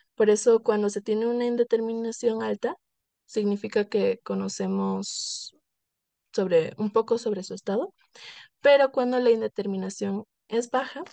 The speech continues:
sabemos que, eh, tenemos conocimiento bastante sobre el estado de la partícula. Pero es muy difícil congeniar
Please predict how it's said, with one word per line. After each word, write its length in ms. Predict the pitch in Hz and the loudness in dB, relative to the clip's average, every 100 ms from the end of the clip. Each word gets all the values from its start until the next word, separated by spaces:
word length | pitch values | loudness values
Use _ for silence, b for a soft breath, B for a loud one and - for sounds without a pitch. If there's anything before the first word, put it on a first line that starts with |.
| _ - | _ -6
sabemos 720 | 226 208 202 208 208 214 - - | 0 0 2 0 -2 -4 -10 -12
que, 360 | 175 131 - - - _ _ _ _ _ _ _ _ - | -8 -6 -8 -18 -20 _ _ _ _ _ _ _ _ -4
eh, 480 | 214 202 196 190 190 | 0 2 2 0 -2
tenemos 340 | - 226 247 247 | -2 0 0 -2
conocimiento 800 | 269 269 262 262 226 214 277 - | -8 -8 -8 -4 -4 -4 -8 -4
bastante 500 | 208 202 208 202 202 | -4 -4 -4 -2 -2
sobre 560 | 202 190 - - 214 214 _ _ - | -4 -6 -6 -6 -8 -10 _ _ -4
el 140 | 196 | -4
estado 460 | 196 - 190 190 185 | -4 -6 -4 -4 -4
de 120 | 180 | -8
la 180 | 190 - | -12 -12
partícula. 520 | 190 202 196 - _ _ _ _ _ B B B _ - | -12 -12 -16 -16 _ _ _ _ _ B B B _ 2
Pero 200 | 226 233 | 6 6
es 120 | 240 | 6
muy 180 | 240 247 | 2 0
difícil 500 | 226 226 220 226 - | -2 -4 -2 -4 -2
congeniar 720 | 185 190 160 170 165 165 | -8 -6 -8 -6 -4 -6